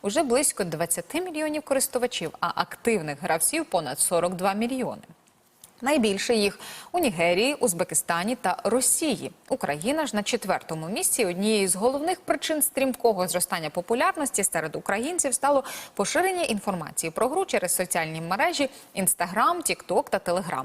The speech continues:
Багато українців активно діляться посиланням на гру, розповідаючи про можливість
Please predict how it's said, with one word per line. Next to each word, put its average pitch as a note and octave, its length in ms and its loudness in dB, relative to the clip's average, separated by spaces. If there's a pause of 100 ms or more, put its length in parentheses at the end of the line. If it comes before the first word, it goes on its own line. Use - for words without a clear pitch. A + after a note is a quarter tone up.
Багато E3+ 280 0
українців B3 440 -2
активно B3 380 -2
діляться G#3+ 380 0
посиланням D#3+ 680 -2
на D3+ 100 -2
гру, D4 300 0 (320)
розповідаючи G3 760 0
про F3+ 180 -2
можливість B3+ 480 0